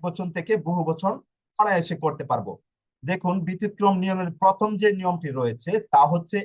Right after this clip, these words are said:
ইয়। ওকে, প্রথম যে নিয়মটি রয়েছে তা হচ্ছে ইয়। যদি কোনো শব্দের শেষে ইয় থাকে, মনে রাখবেন, যদি কোনো শব্দের শেষে ইয় থাকে তাহলে এক বচন থেকে বহু বচন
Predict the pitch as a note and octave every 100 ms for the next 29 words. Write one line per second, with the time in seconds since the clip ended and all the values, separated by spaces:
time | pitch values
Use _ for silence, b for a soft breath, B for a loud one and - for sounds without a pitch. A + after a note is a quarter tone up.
0 | - D#3+ D3+ - - _ _ _ _ _
1 | _ _ _ - D#3+ C#3+ A#2 A2+ C#3 C#3+
2 | F3 F3+ E3 F#3+ F3 F3+ E3+ E3 E3+ E3
3 | - G#3 A3+ D#3 D3+ D3 D#3+ - G3+ G#3
4 | - C3+ A#2 - _ _ _ _ _ A2+
5 | E3 E3+ F#3 G#3 G3+ F#3 F#3+ G#3 G#3 E3
6 | E3 - F#3+ F#3 E3+ E3 F3 F3+ A3+ B3
7 | _ _ _ _ G3 A3 G#3 E3 C3+ -
8 | G2+ - _ _ _ - E3+ F3+ E3+ C#3
9 | A#2+ A#2+ F3+ F3+ G#3 G#3 F3+ F#3+ G3+ F#3+
10 | E3+ E3+ F#3+ G3 - G3 A3+ A#3+ - -
11 | E3 E3+ E3+ - - E3 A3 C#4+ - _
12 | _ - F3+ F3+ G3+ - D#3+ E3 G3 G#3
13 | G3 G3+ G3+ E3 F#3 F3+ F3 F3+